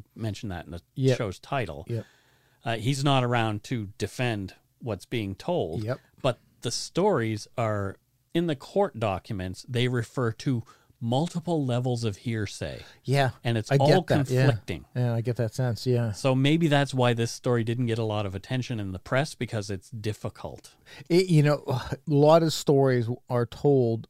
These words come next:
Speaker 2: in the press, in, in, in media, with you having a clear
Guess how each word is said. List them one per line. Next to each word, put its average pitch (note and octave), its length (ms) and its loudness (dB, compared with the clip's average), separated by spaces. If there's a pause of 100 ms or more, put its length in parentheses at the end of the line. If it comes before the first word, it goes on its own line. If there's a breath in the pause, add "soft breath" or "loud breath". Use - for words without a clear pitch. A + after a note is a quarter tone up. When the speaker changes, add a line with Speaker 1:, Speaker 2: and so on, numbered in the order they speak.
Speaker 2:
in B2+ 380 0
the A#2 80 -4
press, - 640 -6
in, A2+ 160 -8
in, A2+ 400 -2
in G#2+ 200 -4
media, B2+ 560 2 (380 loud breath)
with D#3 320 8
you F#3 140 2
having F3 320 4
a C#3 80 2
clear C3 840 4